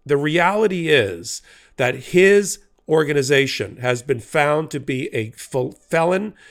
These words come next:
seventeen times in the state of New York. A, they're gonna have to leave the state of New York because they're no longer gonna be able to operate a business in New York under that corporate name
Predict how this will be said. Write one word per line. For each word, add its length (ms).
seventeen 880
times 560
in 60
the 40
state 380
of 120
New 100
York. 380
A, 360
they're 160
gonna 160
have 240
to 80
leave 340
the 80
state 300
of 120
New 80
York 320
because 240
they're 160
no 220
longer 420
gonna 180
be 180
able 220
to 300
operate 500
a 280
business 600
in 220
New 80
York 380
under 240
that 240
corporate 420
name 380